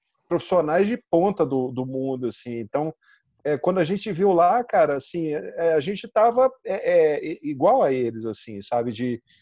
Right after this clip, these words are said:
de, de, de capacidade. E, e, no final das contas, cada um tem o, o que colaborar, né? O que colocar. Então, isso é que eu acho que é uma outra coisa importante. Às vezes assusta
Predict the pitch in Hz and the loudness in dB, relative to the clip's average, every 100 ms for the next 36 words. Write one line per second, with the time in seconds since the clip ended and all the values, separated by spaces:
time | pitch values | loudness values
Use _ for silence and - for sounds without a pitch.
0 | _ - 123 131 123 113 120 120 113 107 | _ -10 -2 0 0 -2 -4 -4 -4 -4
1 | 123 123 135 - 131 107 113 135 139 123 | -4 0 -2 -2 -6 -4 0 2 2 2
2 | 117 120 123 123 - 135 156 - 165 165 | -2 -6 -6 -8 -10 -8 -8 -6 -4 0
3 | 156 - 170 214 208 180 233 233 220 240 | 0 0 -4 -4 -4 -2 0 2 0 -2
4 | - 208 202 190 _ _ - 160 - 185 | -2 0 2 0 _ _ -4 -4 -4 -4
5 | 190 - - 175 165 156 160 139 135 135 | -4 -6 0 4 4 4 4 6 4 4
6 | 139 135 - - 147 139 - 127 120 107 | 0 -2 -4 -2 0 0 0 2 2 0
7 | _ _ _ _ - 147 165 180 185 170 | _ _ _ _ -4 0 0 2 0 4
8 | 160 160 147 165 151 160 160 151 - 151 | 4 4 4 0 2 0 0 -2 -2 -4
9 | 160 165 147 - 139 127 123 147 147 156 | -2 -2 -2 -4 -8 -6 -4 -2 0 0
10 | - - 190 175 - 117 | 0 -4 -4 -4 -6 -6